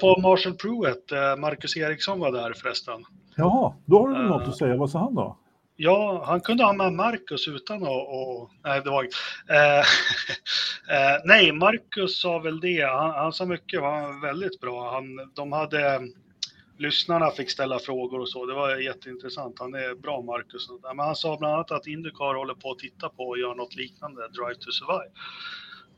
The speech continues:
Speaker 1: Och, eh, eh, kanske inte helt lika då, men, eh, och det fick mig att tända till lite. Det är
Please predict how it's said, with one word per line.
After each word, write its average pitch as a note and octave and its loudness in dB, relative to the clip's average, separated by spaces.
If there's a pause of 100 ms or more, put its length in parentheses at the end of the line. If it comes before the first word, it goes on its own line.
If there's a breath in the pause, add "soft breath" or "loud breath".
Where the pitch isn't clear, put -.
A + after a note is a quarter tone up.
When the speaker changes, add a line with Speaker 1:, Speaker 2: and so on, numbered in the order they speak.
Speaker 1:
Och, - -8
eh, A#2+ 2 (440)
eh, A#2+ -4
kanske B2+ -2
inte C3 -6
helt C3+ -4
lika A#2 -6
då, A#2 -6
men, A#2+ -6
eh, A#2 -8 (260)
och - -4
det E3 4
fick A3 -4
mig E3+ 4
att C#3 2
tända C#3 -4
till F#3+ -4
lite. B2 -6
Det D#3 0
är B2+ -2